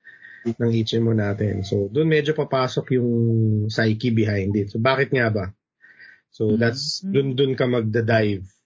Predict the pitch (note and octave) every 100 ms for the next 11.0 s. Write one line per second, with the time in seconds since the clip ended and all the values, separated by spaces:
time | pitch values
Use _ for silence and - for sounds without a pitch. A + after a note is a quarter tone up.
0 | _ A2+ A2 G#2 A#2 G2+ F#2+ - G2+ G2+
1 | G#2 G#2 G#2 G2+ G2 G#2+ A2+ A#2+ C#3+ D3+
2 | D3+ - C#3+ D3+ E3 D3 B2+ C3 A#2+ B2
3 | B2 C3 A#2+ A2 A2 A#2+ A2+ A2+ A#2 A2+
4 | G2+ G2+ G#2 _ _ - - A2 A#2 C3
5 | F#2 _ _ - B2+ B2 B2 A2+ B2 C3+
6 | C3+ C#3+ C#3 C3+ C3+ A#2+ A#2 A#2 A2+ C3+
7 | B2+ C3 C3 D3+ C3+ C3 B2+ A2+ B2+ A#2+
8 | A#2 B2 A2+ A#2 A2 G#2+ G#2+ C3+ D3 F#2+
9 | F2 A#2 A2+ B2 C3 A#2+ A#2+ C#3 C#3 C3
10 | B2+ C3+ C3 B2+ A#2+ A2+ A2+ A2+ A2 G2+